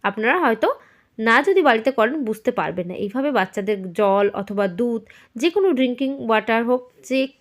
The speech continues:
কোনো জিনিস দিলেন, দিলে দেখবেন ওদের হাত থেকে পড়ার কোনো সম্ভাবনা আর থাকবে না, সেই স্টিলের গ্লাস হোক আর কাচের গ্লাস হোক। আশা করছি বন্ধুরা, আমার এই টিপসটা আপনাদের অনেকটা কাজে আসবে,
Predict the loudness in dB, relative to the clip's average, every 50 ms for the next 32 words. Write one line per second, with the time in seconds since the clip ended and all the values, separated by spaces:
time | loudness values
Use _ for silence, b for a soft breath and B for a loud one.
0 | _ -2 0 2 2 2 0 -2 b b b b b b b b _ -6 -4 -2
1 | -2 -2 -2 -2 0 2 2 4 2 2 0 -6 _ _ _ _ _ _ _ _
2 | _ _ _ _ _ _ _ -8 -4 -2 0 2 2 4 2 2 2 0 0 0
3 | -2 -2 -4 -4 -6 -6 -6 -6 -6 -6 -4 0 2 0 0 0 -6 _ _ _
4 | _ _ _ _ _ _ -2 0 2 4 2 2 0 -2 -4 -4 -4 -4 -4 -4
5 | -4 -4 -4 -4 -4 -4 -4 -4 -6 -6 -8 _ _ -12 -8 -8 -8 -8 -8 -10
6 | -10 -10 -8 -10 -10 -10 -12 _ _ _ _ _ _ _ _ _ _ _ _ _
7 | -6 -2 -2 -2 -2 -4 -8 -2 4 4 4 4 6 4 2 2 4 2 0 0
8 | 0 -2 -4 -4 -2 -2 -4 -4 -4 -4 -6 -6 -6 -8 -8 -8 -12 -16 -20 _
9 | b b b b b b b b -2 0 0 2 2 2 4 4 2 2 2 2
10 | 2 2 2 0 -2 -10 _ _ _ -4 -2 0 2 2 0 0 0 0 2 2
11 | 2 2 0 0 0 0 0 0 2 0 4 4 4 4 4 2 0 0 -2 -2
12 | 0 4 4 4 4 4 4 2 4 4